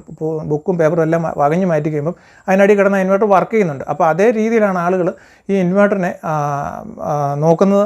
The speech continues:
എന്നുള്ളതാണ് ഇതിനകത്ത് വരുന്നൊരു, ഒരു പ്രശ്നം. അപ്പോൾ ഇത് വലിയൊരു, ഒരു സേഫ്റ്റി പ്രശ്നം തന്നെയാണ്. ആളുകൾ ഒരു, ഒരു, ആ, ഇതുമില്ല. അതുകൊണ്ട്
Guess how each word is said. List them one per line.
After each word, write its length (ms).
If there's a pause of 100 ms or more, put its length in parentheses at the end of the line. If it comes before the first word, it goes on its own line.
എന്നുള്ളതാണ് 360
ഇതിനകത്ത് 240
വരുന്നൊരു, 380
ഒരു 220
പ്രശ്നം. 240
അപ്പോൾ 140
ഇത് 80
വലിയൊരു, 360 (240)
ഒരു 100
സേഫ്റ്റി 340
പ്രശ്നം 380
തന്നെയാണ്. 240
ആളുകൾ 260
ഒരു, 380 (220)
ഒരു, 320 (200)
ആ, 80 (380)
ഇതുമില്ല. 300
അതുകൊണ്ട് 300